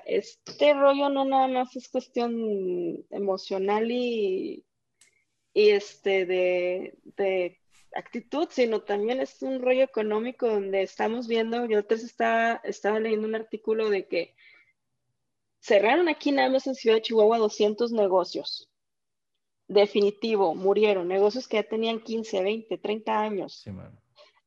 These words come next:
Speaker 1: Han cerrado academias, han cerrado restaurantes, han cerrado.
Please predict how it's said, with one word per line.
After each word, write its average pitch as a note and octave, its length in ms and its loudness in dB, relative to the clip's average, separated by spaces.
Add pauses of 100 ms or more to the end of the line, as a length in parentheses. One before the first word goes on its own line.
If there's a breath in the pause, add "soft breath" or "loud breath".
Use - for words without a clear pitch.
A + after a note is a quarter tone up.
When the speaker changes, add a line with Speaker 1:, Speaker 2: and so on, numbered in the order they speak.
Speaker 1:
Han G#3+ 200 2
cerrado C4 500 4
academias, A3 800 0
han G3 140 -2
cerrado A#3 580 -4
restaurantes, G3 800 -4
han G3 80 -6
cerrado. A3 720 -4